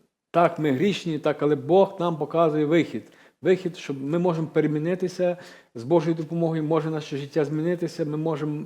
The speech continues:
розуміти сенс нашого життя, ми можемо, е, бути добрими людьми, ми можемо вести інший спосіб життя. І, і життя в, у, е, в людей буде інше. Підсумок усього сказаного.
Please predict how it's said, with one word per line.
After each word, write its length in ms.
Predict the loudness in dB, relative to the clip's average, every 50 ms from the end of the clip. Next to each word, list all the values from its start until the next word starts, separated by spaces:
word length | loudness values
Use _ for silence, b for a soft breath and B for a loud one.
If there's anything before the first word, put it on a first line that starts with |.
| -10 -8
розуміти 540 | -4 -4 -2 0 0 0 0 0 -2 -4 -8
сенс 400 | -6 -4 -4 -2 -2 -4 -6 -6
нашого 340 | -6 -6 -6 -6 -6 -6 -6
життя, 360 | -6 -6 -4 -2 0 0 0 -2 -6 B B B B B -4
ми 80 | 0
можемо, 720 | 2 2 2 2 2 0 2 2 4 4 2 2 0 -2 -2 -4
е, 140 | -4 -4 -4 -6 -10 -12
бути 340 | -8 -4 -4 -4 -2 -4 -2
добрими 480 | 2 4 4 4 4 4 2 2 2
людьми, 360 | 0 -2 -2 -2 -2 0 0
ми 140 | 0 -2 -2
можемо 640 | -2 -2 -2 -2 -2 -4 -4 -2 -2 -4 -4 -6 -8 B B B B B B
вести 400 | -6 -2 -2 -2 -2 -4 -8 -6
інший 320 | -4 -2 -2 -2 -2 -6 -8
спосіб 400 | -4 0 0 0 0 -2 -6 -6
життя. 400 | -6 -6 -4 -2 -2 -2 -2 -4 -8 -8
І, 180 | -8 -8 -8 -10 -10 -6
і 420 | -2 0 0 2 2 2 2 0 -2 -4
життя 420 | -8 -8 -8 -4 0 2 4 4
в, 260 | 2 0 -4 -10 -10
у, 300 | -12 -12 -12 -12 -12 -12 -12 -14 -14 -12
е, 40 | -10 -6 -6 -4 -4 -4 -4 -6 -8 -10 -12 -14 -16 -20 _ _ _ _ _ -14 -8
в 40 | -6
людей 280 | -2 2 2 2 2
буде 160 | 2 0 -2
інше. 440 | -2 -2 -4 -4 -6 -6 -8 -12 -18 -20 _ _ _ _ b b b b b b b
Підсумок 500 | b 0 0 2 2 2 2 2 0 -2
усього 480 | -8 -8 -2 0 0 2 2 0 -2 -4 -8 -20 -20 _
сказаного. 560 | -10 -4 -2 0 0 -2 -4 -8 -10 -12